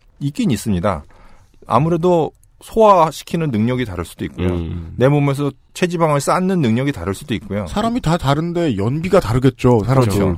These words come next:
Speaker 1: 그렇죠. 네.
Speaker 3: 예.
Speaker 1: 그래서 이제 그런 요인이 뭐가 있냐 그러면 사람들이 소위 말해서 니트라는 얘기를 합니다. 이게 Non-Exercise Activity Thermogenesis. 이게
Speaker 3: 음.
Speaker 1: 무슨 얘기냐면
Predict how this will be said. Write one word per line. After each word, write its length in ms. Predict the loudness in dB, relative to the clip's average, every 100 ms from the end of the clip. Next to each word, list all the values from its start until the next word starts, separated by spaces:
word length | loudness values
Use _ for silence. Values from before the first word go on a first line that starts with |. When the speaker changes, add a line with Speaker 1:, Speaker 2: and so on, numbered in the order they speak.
| -2
Speaker 1:
그렇죠. 40 | 0
네. 160 | 0 0
Speaker 3:
예. 120 | -2 -6 -12 -6
Speaker 1:
그래서 200 | 0 2
이제 180 | 4 0
그런 320 | 2 4 6
요인이 240 | 4 4 2
뭐가 300 | 2 2 2
있냐 260 | 2 0
그러면 240 | 0 -2 0
사람들이 520 | 0 0 -2 -6 -6 _ _ _
소위 220 | -6 -2
말해서 240 | 0 2 4
니트라는 600 | 4 2 2 2 2 2
얘기를 240 | 0 0
합니다. 220 | 0 -2
이게 200 | -2 0
Non-Exercise 1080 | 0 4 4 2 0 -4 -4 -2 0 0 0
Activity 640 | -2 -2 -10 -10 -8 -6 -6 _ -2
Thermogenesis. 840 | 0 2 2 0 -2 -6 -12 -14 -14 _
이게 120 | -2 -2
Speaker 3:
음. 60 |
Speaker 1:
무슨 160 | 0 0
얘기냐면 540 | 2 2 2 2 0